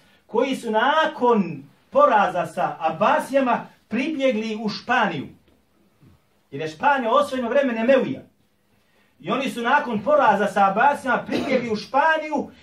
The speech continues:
i njom su vladali oni, znači šta, Emevije, i vladali su vama ovim dijel-, zapadnim dijelom Sjeverne Afrike. Otprilike tamo gdje se danas nalazi Maroko, ovaj gornji dio, ha? Tu su još uvijek držali svoju vlast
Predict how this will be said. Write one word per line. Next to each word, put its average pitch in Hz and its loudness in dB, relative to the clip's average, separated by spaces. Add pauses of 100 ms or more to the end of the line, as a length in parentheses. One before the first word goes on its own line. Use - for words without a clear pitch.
i 202 -2
njom 285 -2
su 240 -8
vladali 254 4
oni, 247 0
znači 160 -4
šta, 226 -2
Emevije, 269 0 (160)
i 190 -4
vladali 262 2
su 214 -8
vama 262 0
ovim 233 -4
dijel-, 254 -4
zapadnim 208 0
dijelom 247 -4
Sjeverne 220 0
Afrike. 214 -6 (800)
Otprilike 202 -6
tamo 233 -2
gdje 185 -4
se 170 -8
danas 208 -2
nalazi 208 -4
Maroko, 202 -2 (240)
ovaj 160 -6
gornji 185 -4
dio, 143 -6
ha? 139 -10 (420)
Tu 247 -4
su 208 -2
još - -4
uvijek 214 -2
držali 208 -2
svoju 220 -6
vlast 220 0